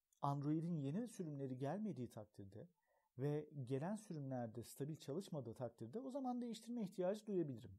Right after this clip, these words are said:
Ama onun dışında mesela bozulana kadar kullanmayı planlıyorum. Tabii,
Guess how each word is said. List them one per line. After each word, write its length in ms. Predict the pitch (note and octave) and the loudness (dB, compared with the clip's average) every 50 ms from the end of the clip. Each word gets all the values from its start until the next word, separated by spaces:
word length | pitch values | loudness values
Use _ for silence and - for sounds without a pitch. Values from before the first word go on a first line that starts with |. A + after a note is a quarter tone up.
| - - | -10 -4
Ama 140 | - D#3+ E3 | 0 2 2
onun 200 | F3+ A3+ D#4 D4+ | 2 2 0 -2
dışında 240 | B3 - - E3 D3 | -6 -4 -2 0 0
mesela 440 | C3+ A#2+ - C#3 B2+ F3 A3+ G#3 F3 | 0 0 0 0 2 2 2 4 4
bozulana 420 | G3+ F#3+ E3 E3+ G#3 A3 B3 B3 | 4 4 4 2 0 0 0 -2
kadar 300 | - E3+ D#3+ G3+ G#3+ - | -2 0 2 2 0 0
kullanmayı 440 | - - F3 F3 E3+ E3 D#3+ D#3 C#3+ | -4 0 2 2 2 2 2 0 0
planlıyorum. 480 | - - A#2 G#2 G2+ G2+ G2+ G2+ G#2 - - - - - - - - - | 0 -2 -2 -2 -2 -6 -6 -8 -10 -12 -18 -20 -20 -20 -20 -20 -6 2
Tabii, 280 | - G3 A#3 C#4 B3 | 4 6 6 6 6